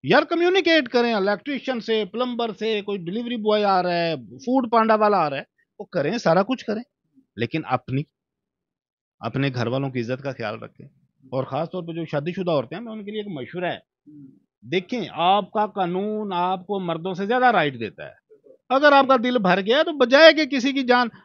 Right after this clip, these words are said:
अब उस औरत की एक चार पांच माह की मोहब्बत के बदले में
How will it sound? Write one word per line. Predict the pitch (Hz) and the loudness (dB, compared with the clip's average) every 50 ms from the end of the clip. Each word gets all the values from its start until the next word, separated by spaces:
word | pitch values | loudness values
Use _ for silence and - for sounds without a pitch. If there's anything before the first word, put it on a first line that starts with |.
| - 247 | 0 0
अब | 277 302 | 0 2
उस | 302 277 - - | 0 -4 -2 -2
औरत | 196 214 269 294 302 320 320 - - 233 | 4 8 10 12 12 12 12 10 8 -4
की | - 262 269 262 254 | 0 2 4 8 10
एक | 240 247 233 - 240 190 - _ _ - | 10 8 8 4 -2 -2 -2 _ _ 4
चार | - 247 262 269 262 233 | 8 10 10 10 10 8
पांच | - 247 247 247 247 - 240 | 6 8 8 8 6 6 2
माह | 233 240 233 233 220 | 2 2 2 2 2
की | - 226 226 226 226 220 220 214 214 185 139 147 160 | -2 -4 -4 -2 -2 -2 -2 -2 -4 -4 -6 -4 -2
मोहब्बत | 165 147 147 147 147 190 254 226 - 208 | 2 4 4 4 6 2 2 2 0 -2
के | - 220 214 208 202 196 190 | 2 2 4 4 4 2 0
बदले | 170 165 170 175 196 214 208 | 0 -2 0 2 4 4 4
में | 185 170 147 139 135 | 4 2 0 -2 -4